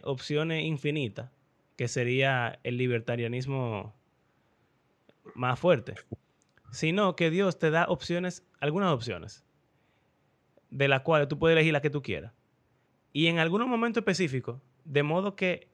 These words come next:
las cosas sa-, sucedan como Él quiere, quizá ahí Él interviene de una forma particular para que las cosas cambien de curso al curso que Él quiere que ca-, que vayan.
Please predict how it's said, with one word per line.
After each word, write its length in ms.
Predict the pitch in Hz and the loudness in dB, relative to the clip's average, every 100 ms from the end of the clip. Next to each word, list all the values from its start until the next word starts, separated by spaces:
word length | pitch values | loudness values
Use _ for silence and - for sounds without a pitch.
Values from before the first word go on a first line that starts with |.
| _ | _
las 160 | 143 | -2
cosas 280 | 143 165 185 | 0 0 0
sa-, 280 | 160 175 - _ _ _ _ _ - _ | 2 -2 -4 _ _ _ _ _ -20 _
sucedan 480 | - 160 139 175 196 | -12 -8 -2 0 0
como 180 | 180 175 | -2 -4
Él 80 | 180 | -6
quiere, 380 | 160 120 120 - _ _ _ _ _ _ _ _ _ _ _ _ - | -4 -4 -4 -12 _ _ _ _ _ _ _ _ _ _ _ _ -10
quizá 480 | 160 139 165 135 120 | -6 -2 0 0 -2
ahí 340 | 123 113 - _ _ | -4 -6 -12 _ _
Él 220 | 123 127 131 | -4 -4 -6
interviene 600 | 135 127 113 120 110 107 | -8 -6 -6 -6 -6 -8
de 60 | |
una 140 | 123 127 | -6 -6
forma 440 | 139 131 127 - | -6 -4 -6 -6
particular 640 | 131 120 120 - 120 104 - _ _ _ _ _ _ _ _ _ _ _ _ | -8 -8 -10 -8 -6 -6 -8 _ _ _ _ _ _ _ _ _ _ _ _
para 280 | 117 113 | -4 -4
que 140 | 113 120 | -6 -6
las 120 | 113 | -6
cosas 280 | 127 131 131 _ _ | -6 -6 -8 _ _
cambien 340 | 135 139 139 | -4 -2 -2
de 120 | 127 | -2
curso 400 | - 131 107 113 - _ _ _ | -4 -8 -8 -14 -18 _ _ _
al 180 | 131 107 | -10 -8
curso 260 | 135 127 131 | -8 -8 -6
que 80 | |
Él 120 | 120 117 | -8 -6
quiere 220 | 127 117 | -8 -8
que 100 | - | -12
ca-, 160 | - - | -18 -14
que 140 | - | -10
vayan. 280 | 104 - | -10 -10